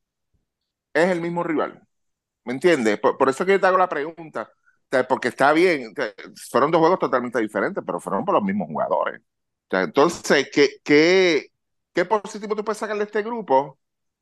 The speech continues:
Que en prácticamente viernes, sábado, dos días, casi tres días, ese mismo grupo, claro está, la inclusión de, de, de, de Toro sumamente importante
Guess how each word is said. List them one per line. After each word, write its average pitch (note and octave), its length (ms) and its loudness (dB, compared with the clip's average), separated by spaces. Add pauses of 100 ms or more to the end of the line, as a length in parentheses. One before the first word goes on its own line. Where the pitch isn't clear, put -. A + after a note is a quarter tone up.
(300)
Que B2 320 0
en B2 220 -10
prácticamente D#3+ 1200 -2 (360)
viernes, D3 640 -4
sábado, C#3+ 480 0 (260)
dos C#3+ 520 -4
días, D3+ 180 -8
casi E3 300 -4
tres F#3+ 260 -4
días, D3 400 -2 (720)
ese E3 340 0
mismo G3+ 320 -6
grupo, E3+ 560 -6 (100)
claro D#2+ 220 -6
está, D3+ 200 -2
la D#3 60 -2
inclusión G#2 560 -4
de, F#2 220 4
de, E2 400 0
de, D#2+ 260 -2
de F2 160 -2
Toro F#2+ 400 2 (180)
sumamente F#2 960 -2 (140)
importante B2 760 -2